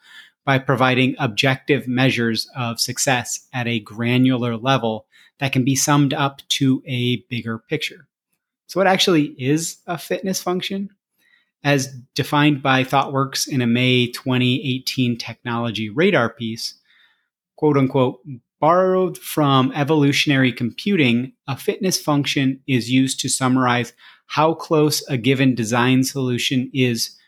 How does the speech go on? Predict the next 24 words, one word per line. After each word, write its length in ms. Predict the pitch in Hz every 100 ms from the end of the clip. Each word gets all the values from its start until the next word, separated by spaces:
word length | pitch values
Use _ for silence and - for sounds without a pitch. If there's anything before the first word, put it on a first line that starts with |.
| _
to 180 | - 139
achieving 560 | 127 - 135 120 123 117
the 140 | 117
set 340 | 113 120 120 - _
aims." 540 | 135 120 131 - - - _ _ _ _ -
An 120 | 139
architectural 840 | - 156 160 202 - 165 - 165
fitness 500 | 147 - 156 151 131
function, 540 | - 123 113 - 123 127 _ _ _ _
as 240 | 135 127
defined 580 | 123 123 139 127 131 127
in 540 | 127 160 127 120 147 113
Building 440 | 135 131 139 135 -
Evolutionary 840 | 127 127 127 120 - 127 117 113
Architectures, 920 | 170 196 147 - 117 - 147 165 - - _ _ _ _
provides 460 | 147 135 160 170 -
an 100 | -
objective 800 | 151 120 123 147 147 - 170 151 - _ -
integrity 720 | 139 131 - 156 170 160 160
assessment 640 | 147 - 135 - 135 127 -
of 140 | 131 -
some 400 | - 131 135 -
architectural 880 | 131 131 135 - 123 - 131 127 - _ _ -
characteristics 1120 | - 123 117 - 135 190 - 131 120 - -